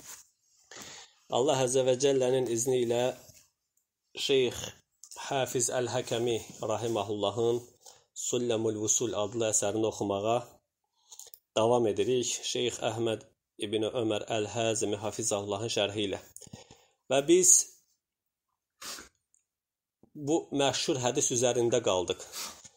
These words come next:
Cibril əleyhissalamın Allah Rəsulu sallallahu aleyhi və səlləmə verdiyi suallar. İslam nədir? İslam haqqında danışdıq. Düzdürmü? İslamdan namaz, oruc, həcc, zəkat, bütün bunların hökmünü açıqladıq.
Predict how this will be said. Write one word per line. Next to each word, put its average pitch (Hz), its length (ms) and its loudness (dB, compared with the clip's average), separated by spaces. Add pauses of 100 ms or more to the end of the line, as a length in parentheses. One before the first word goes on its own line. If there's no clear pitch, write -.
(380)
Cibril 120 460 2
əleyhissalamın 120 880 2
Allah 113 340 0
Rəsulu 113 320 -2
sallallahu 110 840 0
aleyhi 110 320 0
və 104 80 -2
səlləmə 110 520 0
verdiyi 107 360 0
suallar. 101 560 0
İslam 139 480 4
nədir? 139 360 2 (680)
İslam 139 340 2
haqqında 117 440 0
danışdıq. 110 560 0 (300)
Düzdürmü? 101 460 -2
İslamdan 95 760 -2
namaz, 98 540 -2
oruc, 98 420 -2
həcc, 98 320 -2
zəkat, 98 380 -4
bütün 113 240 -2
bunların 104 300 0
hökmünü 104 340 -4
açıqladıq. - 500 -6